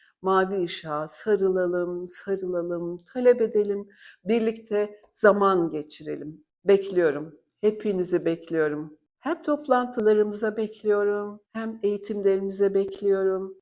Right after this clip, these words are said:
Çünkü bu sadece benim bildiğim bir konu değil. Tüm insanlığın bu alanda toplanması gerekiyor. Ve toplanmamız gerekiyor ki geleceğin ışığını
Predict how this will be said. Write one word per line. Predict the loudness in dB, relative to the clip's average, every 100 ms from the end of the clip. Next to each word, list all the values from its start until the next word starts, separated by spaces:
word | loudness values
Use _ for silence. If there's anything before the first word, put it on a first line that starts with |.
| -12
Çünkü | -10 -6 -4
bu | -4
sadece | -4 2 2 4 2 0 -4 -4 -8 _
benim | 0 2 2 0 -2
bildiğim | -2 -2 -2 -2 -4
bir | -6
konu | -4 -2 -4
değil. | -4 -6 -6 -12 -12
Tüm | -6 -4 -4 -10 -10
insanlığın | -10 -10 -8 -6 -4 -4 -2 -2 -4 -10 _ _
bu | -2 0 2
alanda | 4 4 2 -2
toplanması | -6 -10 -2 -2 0 -4 -6 -4
gerekiyor. | -4 -4 -6 -8 -4 -4 -8 _ 2
Ve | 2 2
toplanmamız | -8 -12 -6 -4 -4 -4 -4 -4 -4
gerekiyor | -4 -4 -4 -2 -2 -2
ki | -4 -6 -6 -14 _
geleceğin | -2 0 -2 -2 -2 -2 -6
ışığını | -8 -4 -2 -2 -2 -4 -8